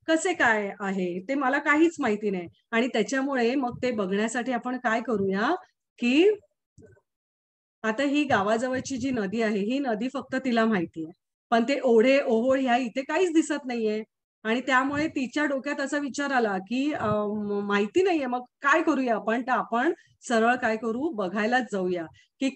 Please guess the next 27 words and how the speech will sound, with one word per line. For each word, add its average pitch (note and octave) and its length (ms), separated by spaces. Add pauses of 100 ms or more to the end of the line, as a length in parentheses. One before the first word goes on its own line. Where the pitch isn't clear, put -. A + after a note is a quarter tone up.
कशी C4+ 320
नदी B3 340
वाहतीये, G3+ 720
कशी B3 300
च-, D4 160 (500)
ओढे A#3 280
मिळतायत, G#3 640
कसे A#3+ 300
त्याला, A#3 400 (280)
अ, A3 60
ओहोळ D#4 500
मिळतायत A3 640
आणि A3 240
ती B3+ 140
नदी A3 340
कशी A3+ 280
उत्पन्न G#3+ 500
होते. F#3 400 (300)
तर - 60
अशा B3+ 380
पद्धतीने D4+ 720
ह्या B3+ 160
बाईंनी A#3 420
इथे B3+ 260
काय G#3+ 180
केलेलं, A3 400
नदीचं G#3+ 420